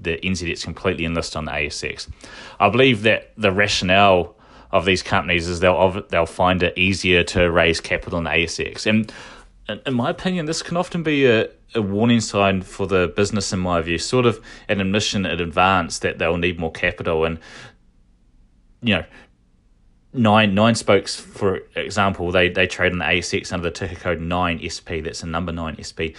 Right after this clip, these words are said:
and Living Cell Technologies, ticker code L C T, are, are two examples of Kiwi companies that have direct listed on the A S X that have provided dreadful returns for shareholders.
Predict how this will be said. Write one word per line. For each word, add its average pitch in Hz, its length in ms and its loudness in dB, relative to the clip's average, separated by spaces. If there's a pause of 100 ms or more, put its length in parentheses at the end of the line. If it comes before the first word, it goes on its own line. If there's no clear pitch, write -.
(180)
and 98 160 0
Living 101 240 2
Cell 92 300 2
Technologies, 92 600 0
ticker 92 240 -8
code 85 240 -4
L 92 160 -2
C 76 200 -6
T, 107 280 0
are, 76 140 2
are 98 60 0
two 123 220 0
examples 98 420 0
of 90 120 -2 (300)
Kiwi 107 280 0
companies 87 420 -4
that 90 120 -2
have 82 120 -8
direct 90 320 -6
listed 87 300 -6
on 82 100 -2
the 71 80 -6
A 82 140 -2
S - 180 -8
X - 240 -4
that 90 100 -8
have 87 140 -8
provided 90 420 -6
dreadful 92 400 -8
returns 80 400 -10
for - 100 -18
shareholders. 76 760 -12